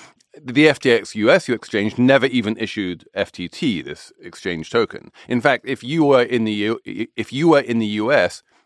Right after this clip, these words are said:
there was no legal way for you to buy F T T at all. So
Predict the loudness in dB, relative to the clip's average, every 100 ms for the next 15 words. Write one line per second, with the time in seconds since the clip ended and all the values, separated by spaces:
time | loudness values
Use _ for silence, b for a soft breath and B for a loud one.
0 | _ 0 2 2 -2 -2 0 0 0 -2
1 | -2 -2 -4 -6 -10 -4 0 0 0 -6
2 | -8 -12 -10 -8 -8 -6 -6 -6 -8 -8
3 | -14 -20 _ b b b b b 2 4
4 | 4 2